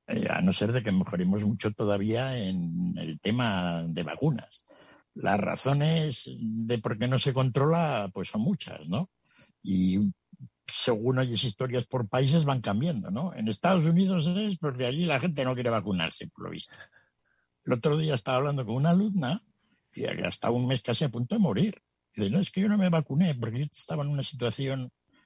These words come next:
realmente, tenía algún problema de, de tal y decidí no hacerlo". Pero claro, ahora ya no, dice, "Ahora ya <laughs> lo veo". Y hay, es curioso, ¿no? Hay muchos sitios del mundo donde,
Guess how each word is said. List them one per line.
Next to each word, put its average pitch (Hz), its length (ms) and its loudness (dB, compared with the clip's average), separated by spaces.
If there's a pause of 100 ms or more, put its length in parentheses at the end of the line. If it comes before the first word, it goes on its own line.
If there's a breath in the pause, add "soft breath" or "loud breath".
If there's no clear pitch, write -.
realmente, 120 1200 0 (280)
tenía 127 300 -2
algún 120 380 -2
problema 135 580 0
de, 113 340 -2
de 107 220 -4
tal 160 220 0
y 123 80 -4
decidí 117 500 -2
no 139 180 0
hacerlo". 104 520 -2 (580 soft breath)
Pero - 180 -2
claro, 143 320 0
ahora 120 220 0
ya 135 160 0
no, 117 480 -2
dice, 95 280 -4
"Ahora 117 220 0
ya 135 200 2
<laughs> - 140 -10
lo 139 160 2
veo". 220 300 2 (460 soft breath)
Y - 280 0
hay, 196 180 2
es - 100 0
curioso, 185 380 2
¿no? 165 160 -2
Hay 175 160 0
muchos 151 320 2
sitios 185 300 4
del 190 100 4
mundo 226 340 4 (420 soft breath)
donde, 117 640 0